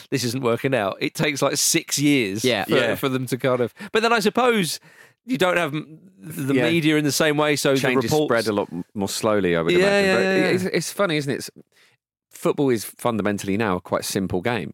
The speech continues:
Speaker 3: You know,
Speaker 1: Very
Speaker 3: it's, uh,
Speaker 1: much so.
Speaker 3: the, the scoring element is, is really, really straightforward, and it feels like it's kind of always been like that, and that's
Speaker 1: Yeah.
Speaker 3: why it's become the world's most popular sport, because it's,
Speaker 1: Mm.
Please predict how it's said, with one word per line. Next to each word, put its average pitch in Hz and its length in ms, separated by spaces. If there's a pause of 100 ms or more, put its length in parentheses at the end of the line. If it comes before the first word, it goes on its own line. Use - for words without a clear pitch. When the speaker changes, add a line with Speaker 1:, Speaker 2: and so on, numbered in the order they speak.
Speaker 3:
You 120 60
know, 165 60
Speaker 1:
Very 202 160
Speaker 3:
it's, 104 100
uh, 175 40
Speaker 1:
much 196 160
so. 95 120
Speaker 3:
the, - 140
the 101 80
scoring 107 560
element 101 320
is, 107 220
is 101 240
really, 104 340
really 98 320
straightforward, 107 640
and 87 60
it - 100
feels 139 480
like 85 200
it's - 160
kind 117 280
of 80 100 (100)
always 98 380
been 80 240
like 71 180
that, - 160
and 98 120
that's 113 80
Speaker 1:
Yeah. 101 80
Speaker 3:
why 95 140
it's - 120
become 92 360
the 87 60
world's 90 220
most 87 220
popular - 320
sport, 117 300
because 92 220
it's, 95 140
Speaker 1:
Mm. 95 60